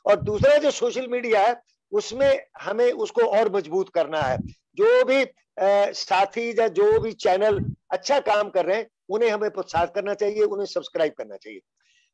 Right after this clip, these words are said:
अब जो दूसरी बात है पुलिस वाली, पुलिस की भूमिका,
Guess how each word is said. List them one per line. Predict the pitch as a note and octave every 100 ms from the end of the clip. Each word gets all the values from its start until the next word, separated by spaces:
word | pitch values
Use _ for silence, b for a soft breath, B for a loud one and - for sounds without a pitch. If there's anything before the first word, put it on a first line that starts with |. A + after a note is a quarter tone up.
| _
अब | - A#3+ -
जो | D4
दूसरी | A3+ F3+ G#3+ G#3+ C#4
बात | B3 A3+ A#3+ A3
है | B3+
पुलिस | - A3 G#3 -
वाली, | E3 D#3
पुलिस | D3+ G#3 G#3 -
की | D#3
भूमिका, | C3+ C3+ - -